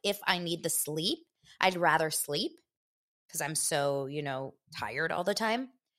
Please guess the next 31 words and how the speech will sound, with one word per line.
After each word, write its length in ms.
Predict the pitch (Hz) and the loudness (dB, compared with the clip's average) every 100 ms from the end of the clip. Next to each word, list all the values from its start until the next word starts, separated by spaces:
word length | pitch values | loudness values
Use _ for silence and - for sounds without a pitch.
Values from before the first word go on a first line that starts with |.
| _ _ - | _ _ -2
But 100 | 220 | 2
my 120 | 202 | 4
body 320 | 202 208 254 | 6 4 4
just 240 | 233 226 | 2 0
naturally 480 | 175 147 - 196 175 | -2 -4 -4 -4 -2
wakes 240 | 156 156 156 | 0 -2 -2
up 80 | |
at 140 | 143 139 | -4 -2
four 160 | 143 | -4
forty-five, 560 | 139 139 139 - 214 190 | -2 -6 -4 0 0 0
and 120 | 151 | -4
so 120 | 143 | -6
then 160 | 147 147 | -4 -2
I 60 | 131 | -2
get 140 | 127 | -2
up 120 | 127 | -4
and 100 | 135 | -4
go 100 | 123 | -4
work 220 | 92 80 - | -4 -6 -8
out. 180 | 50 - _ _ _ _ _ _ - - | -10 -12 _ _ _ _ _ _ -14 -8
I 60 | |
could 100 | 185 | -6
probably 240 | 202 214 165 | -2 0 2
fall 180 | 160 147 | 2 0
back 200 | 139 139 | 0 -2
asleep 240 | 143 135 | -8 -8
if 100 | - | -10
I 120 | 123 - - | -12 -12 -12
had 160 | - 127 | -10 -6
to. 300 | - 233 302 311 - - - - _ | 0 2 2 -2 -14 -16 -18 -20 _
But 220 | 233 208 | 6 6